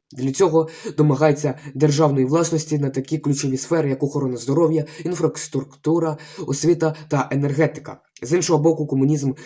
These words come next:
встановлює тотальний державний контроль над ними як спосіб досягнення соціальної рівності. Релігія. При комунізмі релігія викорінюється на рівні держави, в той час як соціалізм концентрує увагу в основному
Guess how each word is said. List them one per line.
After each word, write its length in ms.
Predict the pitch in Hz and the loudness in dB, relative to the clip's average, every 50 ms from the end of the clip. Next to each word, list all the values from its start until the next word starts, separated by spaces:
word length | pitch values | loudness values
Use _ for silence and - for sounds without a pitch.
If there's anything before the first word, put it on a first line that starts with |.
| - 196 | -14 -12
встановлює 640 | - - - 147 143 151 139 135 143 147 139 127 127 - - - - - 165 | -10 -4 0 2 4 4 4 2 2 2 0 0 -2 -6 -14 -18 -18 -18 -6
тотальний 420 | - 147 135 147 160 160 160 160 151 | -4 -2 0 4 4 4 4 4 2
державний 380 | 143 143 135 147 147 139 139 | 0 0 0 2 2 2 2
контроль 440 | 131 139 139 135 135 151 170 170 160 147 185 170 147 | 0 0 0 0 0 2 2 2 2 0 -4 -6 -4
над 160 | 139 135 131 | -2 -2 0
ними 280 | 135 156 165 165 151 135 | 0 0 0 2 2 2
як 160 | 135 131 - | 0 0 -2
спосіб 340 | - - 151 160 151 147 135 | -4 -2 -2 -2 -2 -2 0
досягнення 600 | 135 135 135 - 156 143 143 143 139 139 131 131 - | 0 0 0 0 0 0 0 0 0 -2 -2 -4 -4
соціальної 640 | - - 170 147 - 160 147 131 127 131 127 127 131 | -4 -4 -2 0 0 0 2 2 2 2 2 4 4
рівності. 500 | 147 139 - 107 - - - - 98 - _ _ _ _ _ _ | 2 2 0 -2 -8 -14 -16 -20 -20 -20 _ _ _ _ _ _
Релігія. 680 | - 123 135 135 135 147 160 147 120 - 101 95 90 - _ _ _ _ _ - - - - - - - | -4 0 2 4 4 6 4 4 2 0 -6 -12 -14 -18 _ _ _ _ _ -20 -20 -20 -20 -10 -2 2
При 120 | - 466 | 2 2
комунізмі 540 | - 196 170 156 170 208 226 185 196 190 160 | 4 4 4 4 4 4 2 2 2 2 4
релігія 640 | 147 135 139 170 196 156 - 175 170 160 156 151 | 4 4 4 4 2 2 2 2 4 4 4 2
викорінюється 720 | 147 135 135 135 - 143 165 185 185 185 180 165 151 - 151 | 2 0 -2 0 2 2 4 4 4 4 2 2 0 0 0
на 140 | 139 131 131 | 0 2 2
рівні 240 | 139 139 131 131 127 | 2 2 2 0 0
держави, 600 | 131 147 143 139 131 147 147 131 110 107 98 - | 0 0 0 2 2 2 2 2 2 -2 -8 -14
в 240 | - - - - - | -18 -20 -20 -18 -4
той 180 | - 160 147 139 | 0 0 2 2
час 240 | 147 180 180 175 - | 2 2 0 0 0
як 120 | 143 - | -2 -2
соціалізм 580 | - 147 143 - 147 143 160 190 185 151 170 156 - - - 180 - | -2 -4 -2 -2 -2 0 0 0 0 -2 -4 -4 -6 -10 -16 -10 0
концентрує 600 | - 160 143 147 - 139 139 135 165 190 202 190 160 | 2 2 2 2 0 -2 0 2 4 4 4 4 4
увагу 500 | - 143 135 139 151 160 151 147 143 - 170 147 | 2 0 2 4 4 4 4 2 0 -4 -6 -4
в 40 | 139 | -4
основному 580 | 147 147 - 147 135 147 165 170 165 156 151 | -2 -2 0 0 2 2 2 2 2 0 -2